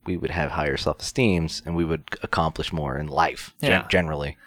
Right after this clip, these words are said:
Speaker 2: Right now, I mean, ten million subscribers is nice, but I
Speaker 1: Mm.
Speaker 2: want, I want ten million and ten.
Speaker 1: It doesn't feel good enough for me. I need, like,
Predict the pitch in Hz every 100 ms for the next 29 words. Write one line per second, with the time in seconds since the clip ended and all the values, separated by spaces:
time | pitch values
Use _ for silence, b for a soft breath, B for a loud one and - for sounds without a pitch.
0 | b b 156 147 147 143 143 135 - 131
1 | 127 127 120 139 131 123 123 123 120 113
2 | - - 110 - 110 110 107 107 104 101
3 | 101 107 110 104 104 113 117 113 - -
4 | - b b b 131 113 123 117 117 117
5 | 113 117 135 117 - _ _ - - 90
6 | 82 - 76 78 78 - 80 78 78 -
7 | _ _ - - 98 98 90 90 82 80
8 | -